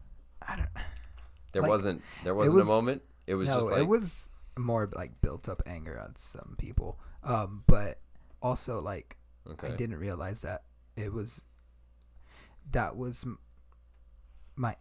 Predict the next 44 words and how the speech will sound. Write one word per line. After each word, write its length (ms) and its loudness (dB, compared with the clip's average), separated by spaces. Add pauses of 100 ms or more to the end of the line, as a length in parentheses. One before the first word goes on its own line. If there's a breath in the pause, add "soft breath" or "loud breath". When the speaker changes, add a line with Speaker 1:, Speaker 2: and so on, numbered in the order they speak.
Speaker 1:
anger. 540 -6 (720)
Most 340 -2
of 140 0
the 200 -4
anger 500 -2 (140)
or 140 2
mad 560 -6 (220)
about 320 -2
myself, 380 -6
oh, 140 0 (380)
of 100 -6
my, 180 -8 (120)
there 140 -4
it 100 -10
is. 160 -8 (460 loud breath)
But 160 6
anyway, 320 0
most 300 2
of 80 4
the 200 0
anger 220 0
that 200 -6
I 60 -6
had 200 -8
towards, 300 -8
like, 220 -10 (180)
when 140 -4
I 80 -8
was 160 -10
a 60 -12
kid, 300 -6 (220)
<clears throat> 580 -4
all 120 2
the 80 0
way 100 -2
until 220 -6
I 20 -8
lost 240 -8
the 100 -8
weight, 360 -4
was 200 -8
Speaker 2:
Yeah. 120 -2 (160)
Speaker 1:
the 100 0
weight. 360 -2